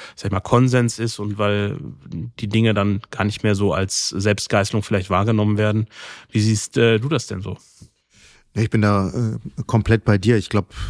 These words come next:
Speaker 2: jetzt, äh, sind wir da sicherlich Leute, die für Technologie stehen und auch für Lösungen
Speaker 1: Mhm.
Speaker 2: der Technologie. Aber ich glaube, nur mit Technologie, also wenn ich jetzt eins so auch, wenn man in dieses Rabbit Hole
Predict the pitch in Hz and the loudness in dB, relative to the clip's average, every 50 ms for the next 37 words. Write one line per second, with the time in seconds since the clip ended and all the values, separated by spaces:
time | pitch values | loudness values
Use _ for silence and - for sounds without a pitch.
0 | - - 110 107 - - - - - - - 120 113 104 98 87 101 104 107 120 | -6 -6 -8 -8 -8 -12 -12 -10 -10 -8 -6 -4 -2 -2 0 0 0 0 2 2
1 | 113 95 101 98 101 98 92 110 98 120 107 101 104 95 - - - - - - | 2 4 4 2 2 2 0 -2 -2 0 2 2 2 0 -2 -6 -8 -6 -6 -6
2 | - - _ _ _ - - 107 98 104 107 - 110 101 98 98 101 104 101 - | -6 -6 _ _ _ -6 0 2 4 4 4 2 0 0 0 2 2 2 0 -2
3 | - - - - - - 104 - 110 101 95 101 123 135 - - - 135 131 123 | -8 -10 -10 -2 0 0 2 4 2 2 4 4 2 2 2 2 2 2 4 4
4 | 113 104 98 95 - - 101 98 107 123 131 131 123 123 117 - 123 - - 120 | 2 0 -2 -4 -2 -2 0 4 4 4 4 4 2 0 0 -2 -4 0 2 2
5 | 113 110 107 110 120 120 120 - - 92 101 98 - - - 101 98 110 110 113 | 2 2 2 2 2 2 2 0 0 0 0 0 0 -2 -2 0 0 2 4 2
6 | 107 - - 113 110 110 113 117 120 127 131 147 170 156 131 104 - 110 - - | 2 0 -2 -2 0 2 4 4 4 6 6 6 4 4 2 0 -2 -6 -4 -4
7 | 110 98 90 92 95 95 90 - - - - - - - - - - - _ _ | -4 -2 -2 -2 -2 -2 -2 -4 -10 -20 -20 -20 -20 -20 -20 -20 -20 -20 _ _
8 | _ _ _ - 101 113 120 117 123 - - - 107 113 131 131 - - - - | _ _ _ 0 2 4 4 4 2 0 0 0 2 4 4 2 0 -2 -4 -2
9 | - - - 104 101 - 113 101 107 113 120 - - 107 - 104 104 123 151 156 | -2 -2 0 -2 -2 0 2 2 2 2 2 0 0 -2 0 2 2 2 4 4
10 | 160 156 - 139 120 131 127 127 131 127 | 2 0 0 0 0 2 2 4 2 2